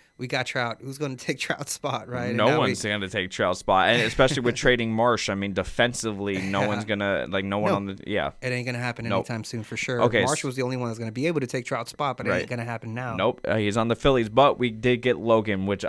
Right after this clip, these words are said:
Speaker 2: I'm a really big Logan fan, so I'm happy we did do that trade. Obviously, you have to make some sacrifices in order to get some good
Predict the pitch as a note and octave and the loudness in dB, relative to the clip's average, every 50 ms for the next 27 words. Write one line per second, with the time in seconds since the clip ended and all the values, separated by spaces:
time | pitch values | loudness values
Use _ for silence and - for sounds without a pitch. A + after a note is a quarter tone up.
0 | - - F#2 G2 G#2+ G#2 G#2+ G2+ G2 F#2+ F#2+ F#2+ G2+ A2 A2 G#2 G2+ G2 F2+ - | -4 0 0 0 0 0 -2 -2 -4 -4 -6 -4 -2 0 0 0 -2 -4 -4 -4
1 | G#2+ G2+ G2 G2 G2 G2 G2+ G2 G#2 G2 G2 - A2+ G#2 G2 G2 G2 F#2+ - - | -4 -4 -2 0 0 0 0 0 -2 -6 -4 -2 -2 0 0 0 -2 -4 -4 -2
2 | F#2+ F#2 F2+ F2 F2+ - - F2+ F#2+ F#2+ A#2 A#2 A2+ - A#2 G#2+ G2+ G#2+ G2+ F#2 | 0 2 2 2 0 0 -2 -4 -2 0 2 2 2 2 -2 -4 -4 -4 -4 -4
3 | G#2 G#2 F#2 - G#2 G#2 F#2 G2+ G2 F#2+ - - - G#2+ G#2 G#2+ G#2 G#2 - - | -4 -6 -4 -4 -6 -4 -2 -2 -2 -2 -2 -2 -2 0 0 0 -2 -4 -8 -14
4 | - - - G2+ G#2+ A2 G#2+ - A#2 A2 G#2 G#2 G#2 G#2 G2+ - G2 G2 G2 F#2 | -10 -2 2 2 4 4 2 0 0 0 2 4 4 4 2 0 -2 -4 -4 -4
5 | - - A2+ G2 F#2 - G2+ F#2+ F#2 - - - G2 F#2+ F#2+ - - F#2 F2 G2 | -2 -4 -4 -4 -2 -2 0 0 -2 -2 -4 -2 0 0 0 0 -4 -8 -8 -6
6 | F2+ F#2 F#2 F2+ - - F2 F2 F#2 F2 - - - F2 E2+ E2+ - F#2 E2+ E2+ | -6 -6 -6 -6 -6 -8 -6 -4 -4 -4 -4 -6 -8 -8 -8 -8 -6 -4 -4 -4
7 | E2 E2 | -6 -8